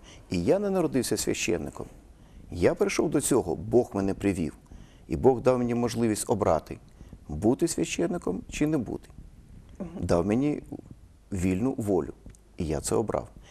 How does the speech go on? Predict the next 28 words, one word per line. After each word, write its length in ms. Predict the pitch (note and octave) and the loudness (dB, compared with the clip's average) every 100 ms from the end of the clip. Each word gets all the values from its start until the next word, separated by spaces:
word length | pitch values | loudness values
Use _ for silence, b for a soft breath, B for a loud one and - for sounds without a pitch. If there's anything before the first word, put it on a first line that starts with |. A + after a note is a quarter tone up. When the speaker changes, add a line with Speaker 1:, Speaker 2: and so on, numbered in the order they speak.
| B B | B B
Speaker 1:
І 60 | - | -2
це 180 | - | 4
обирає 420 | G2 G#2 A2 A#2+ A#2 - - | 4 4 4 4 0 -8 0
кожна 340 | D3 A2+ G2+ | 2 2 0
людина. 420 | F2+ F2+ D#2 - - - | -2 -2 -4 -6 -14 0
Speaker 2:
Кожного 380 | G3 F#3+ G3+ G3 | 2 2 0 -2
дня? 160 | B2+ - - | -4 -14 -14
Speaker 1:
Кожного 480 | - F3 A#2 F2+ E2+ | 2 2 4 0 -2
дня. 200 | D#2 - B B B - | -4 -8 B B B -4
Speaker 2:
Отче 260 | F#3 G3+ | 0 2
Леонід, 400 | F#3+ F3+ F3 E3+ | 2 0 0 -2
у 40 | F3 | 0
нас 240 | F#3 - | 0 0
уже 280 | E3 E3 D3+ | 0 0 2
завершується 680 | F3+ F3 F#3 - E3 - E3+ | 2 2 2 0 0 2 2
ефір, 380 | G3 C4 E4+ - | 0 -2 -4 -4
але 180 | E3+ F3+ | 0 0
я 80 | |
все-таки 320 | G3 F#3 - F3+ | 2 0 -2 -4
хочу, 260 | G#3 F#3 | -2 -2
щоб 160 | - F3+ | -4 -2
ви 60 | |
сказали 420 | F#3 F#3 F#3+ F3 F3+ | -2 0 0 -2 -2
пару 260 | F3+ F3 | -4 0
слів 260 | F#3 G#3 C4+ B B B B B - | 0 0 -4 B B B B B -10
для 160 | E3+ E3 | -4 -2
наших 320 | E3+ - E3 | -2 -4 -2
подолян. 460 | E3+ E3 D#3+ G3+ | -2 -2 -2 -6